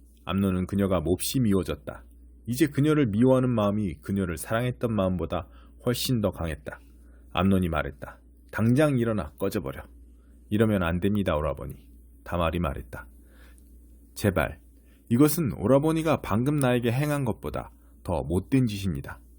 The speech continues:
암논은 다말의 말을 들으려 하지 않았다. 그는 시종을 불렀다. "이 여자를 내 앞에서 내쫓고 문을 걸어 잠가라."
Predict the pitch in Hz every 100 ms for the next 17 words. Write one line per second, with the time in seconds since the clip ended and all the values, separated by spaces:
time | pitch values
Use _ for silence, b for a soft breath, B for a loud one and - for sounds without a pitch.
0 | - b b b b b 95 123 160 120
1 | 71 - 95 117 127 120 107 117 - -
2 | 98 101 107 98 - 71 - - - -
3 | - - - - - 90 76 - 135 143
4 | 139 110 90 71 - - - - b b
5 | b b b b 131 151 151 160 156 113
6 | 127 123 135 135 104 95 98 - 62 -
7 | - 85 98 107 95 87 82 87 78 65
8 | -